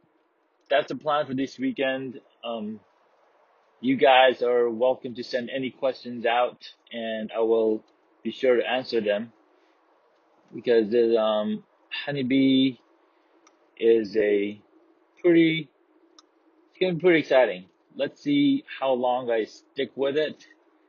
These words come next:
It does require a lot and lot of attention and a lot of maintenance. I mean, not as much maintenance, but you still have to make sure that you're, you're feeding the, the bees.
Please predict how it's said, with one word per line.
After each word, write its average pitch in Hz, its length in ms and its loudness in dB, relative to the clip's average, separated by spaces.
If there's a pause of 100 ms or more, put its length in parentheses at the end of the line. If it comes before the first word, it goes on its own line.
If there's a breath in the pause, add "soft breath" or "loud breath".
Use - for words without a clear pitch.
(300)
It 113 200 -4
does 131 300 4
require 123 580 2 (100)
a 113 80 -8
lot 113 680 0
and 104 200 -12
lot 110 420 -2
of 104 80 -10 (100)
attention 127 680 -14 (540)
and 107 140 -4
a 104 60 -2
lot 107 260 4
of 101 60 -6
maintenance. 90 580 -10 (1000 soft breath)
I 120 60 0
mean, 135 340 0
not 147 280 4
as 131 180 0
much 135 320 -6
maintenance, 143 540 -10 (520)
but - 180 2
you 131 180 0
still 131 300 2
have 117 240 0
to 117 100 -8
make 113 220 -8
sure 113 200 -2
that 104 180 -4
you're, 104 320 -4
you're 101 220 -6
feeding 127 420 -2
the, 117 300 4 (160)
the 113 140 0
bees. 110 580 -4